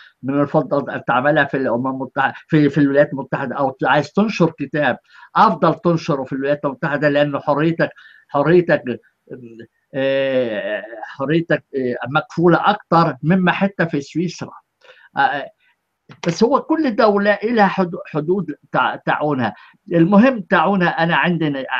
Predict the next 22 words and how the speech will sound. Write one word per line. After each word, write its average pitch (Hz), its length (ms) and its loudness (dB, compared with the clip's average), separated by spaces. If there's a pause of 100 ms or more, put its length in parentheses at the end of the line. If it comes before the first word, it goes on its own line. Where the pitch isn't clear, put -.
(100)
أنا 139 140 -4
عندي 127 420 -4 (200)
هو، 156 340 2 (320)
آه، 156 200 2 (120)
تضمن، 180 500 0 (280)
تضمن 156 440 -2
ال-، 131 260 -8 (120)
ال-، 123 340 -6 (340)
ال-، 127 800 -2
الأمان 147 480 0
الاجتماعي، 139 880 0
آه، 120 160 0 (300)
آه، 120 140 0
والسلام 151 580 2
الاجتماعي 135 720 0
في، 107 240 -8
في 117 260 -4
أي 160 180 4
دولة 135 440 0
كانت، 107 280 -4 (640)
علشان 175 640 2 (460)
ت-، 180 80 -8